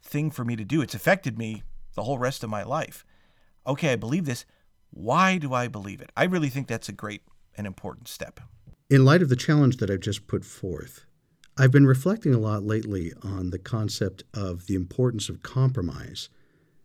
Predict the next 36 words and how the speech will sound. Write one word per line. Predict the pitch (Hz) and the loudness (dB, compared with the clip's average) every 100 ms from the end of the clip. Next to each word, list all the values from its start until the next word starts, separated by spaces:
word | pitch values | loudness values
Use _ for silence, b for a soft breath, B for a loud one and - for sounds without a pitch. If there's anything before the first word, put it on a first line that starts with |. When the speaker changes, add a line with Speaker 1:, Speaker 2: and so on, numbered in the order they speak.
| _ - _ | _ -20 _
Speaker 2:
With | 117 123 | 6 6
so | 127 175 | 8 8
much | 190 180 | 8 6
political | - 139 151 135 113 | 4 6 6 4 2
division | 92 95 92 87 | 2 -2 -2 -2
in | 87 | -2
particular | - - 143 120 78 82 | 2 4 4 2 -4 -4
that | 90 | -2
I've | 101 120 | 4 4
seen | 123 113 98 | 4 0 0
on | 87 90 90 95 - | 0 -2 -4 -6 -4
social | - 107 107 | 0 0 0
media | 101 117 107 80 | 4 4 4 0
and | 80 | -4
other | 98 107 | -2 0
places, | 101 101 90 - 80 - B B B - | -2 -6 -6 -6 -10 -14 B B B -2
I've | 110 | 2
been | 110 | 0
pondering | - 147 170 165 143 | 4 4 6 8 8
the | 113 | 6
need | 107 113 123 131 | 4 6 6 6
for | 127 107 | 4 0
ideals | 98 98 113 113 104 | 0 0 2 2 0
embraced | 95 104 104 101 98 | -2 0 0 -2 -2
both | 104 104 - - | -2 -2 -8 -8
on | 92 | -6
the | 85 | -6
political | - 101 98 95 82 | -6 -6 -4 -6 -6
left | 87 135 208 - - _ _ _ _ _ - | -2 -2 -2 -8 -20 _ _ _ _ _ -2
and | 120 156 143 - | 2 2 -2 -4
the | - 131 | 0 0
political | 147 147 139 123 | 2 0 0 -2
right | 120 170 - - - _ _ | 0 -2 -2 -8 -20 _ _
of | 92 | -10
the | 90 | -4
spectrum. | - 123 127 - - | 2 0 0 -12 -16